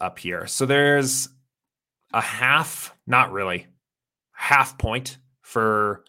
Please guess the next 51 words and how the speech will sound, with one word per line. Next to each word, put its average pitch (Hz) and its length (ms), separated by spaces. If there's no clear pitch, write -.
a 110 80
ha-, 117 200
a 107 60
half 143 280
point 135 260
less 110 240
valuable 110 440
to 110 80
start 110 220
in 90 60
the 113 60
morning 107 320
wave 117 260
than 113 100
the 101 120
afternoon 104 420
wave. 117 300
Um, 95 260
so 123 120
not 127 220
a 123 40
huge 113 240
weather 104 300
edge. 92 200
Yeah, 127 280
I 143 140
think 185 140
it's 131 100
tough. - 540
I 139 100
would 165 140
probably, 160 480
I 135 100
would 160 140
probably 151 420
spread 131 320
out 127 180
aggressively 117 640
on 113 140
my 113 120
exposures. 113 520
I 113 120
would 123 100
also 123 220
probably 117 260
play 110 220
less 98 200
bankroll, 90 400
to - 140
be 127 120
honest. 107 360